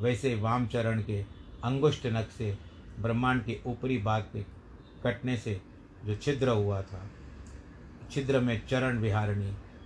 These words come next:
भय भवन विस्तारिणी गंगा जी की जो ब्रह्मधारा ऊपर स्थित हुई, ब्रह्मांड से के भीतर बैठी थी, वही धारा मस्तक से उतरकर पृथ्वी में उतरी है।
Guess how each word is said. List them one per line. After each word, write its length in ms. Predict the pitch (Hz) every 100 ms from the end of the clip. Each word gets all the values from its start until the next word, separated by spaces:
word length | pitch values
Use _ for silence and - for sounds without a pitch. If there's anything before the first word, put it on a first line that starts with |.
| -
भय 360 | 98 123 131 107 - - -
भवन 300 | 90 117 131
विस्तारिणी 680 | 117 107 - 113 107 104 101 101 - - - -
गंगा 340 | 113 120 127
जी 200 | 117 113
की 180 | 110 110
जो 160 | 101 101
ब्रह्मधारा 760 | 104 107 123 110 104 101 95 - - - -
ऊपर 260 | 113 107 131
स्थित 300 | 104 131 107
हुई, 240 | 113 104 95 - - - -
ब्रह्मांड 480 | 110 110 127 131 127
से 260 | 107 110 101
के 220 | 117 104
भीतर 400 | 107 110 127 113
बैठी 280 | 113 107 117
थी, 280 | 104 104 98 - - - - -
वही 280 | 110 113 104
धारा 400 | 107 104 101 101 - - -
मस्तक 440 | 107 110 - 120 -
से 140 | 120
उतरकर 560 | 110 - 110 104 104 101 - - - -
पृथ्वी 340 | 104 101 120
में 120 | 123 110
उतरी 380 | 98 104 98
है। 140 | 90